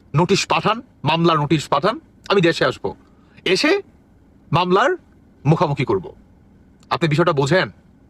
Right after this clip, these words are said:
হ্যাঁ? এবং এই যে, যে আমি আপনাদেরকে ওয়ার্ডগুলো বললাম, এটার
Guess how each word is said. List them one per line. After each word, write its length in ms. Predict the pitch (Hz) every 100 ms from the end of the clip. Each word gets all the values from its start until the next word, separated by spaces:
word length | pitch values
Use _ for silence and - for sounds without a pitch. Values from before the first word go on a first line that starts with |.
| _ 113
হ্যাঁ? 180 | 135 226 _ _ _ - -
এবং 300 | 202 247 269 - _ _ _ -
এই 160 | 208 277
যে, 120 | 294
যে 120 | 247
আমি 220 | 240 247
আপনাদেরকে 400 | 240 247 220 220
ওয়ার্ডগুলো 540 | 208 123 160 202 233 233
বললাম, 300 | 180 135 101 _ _ _
এটার 300 | 185 196 277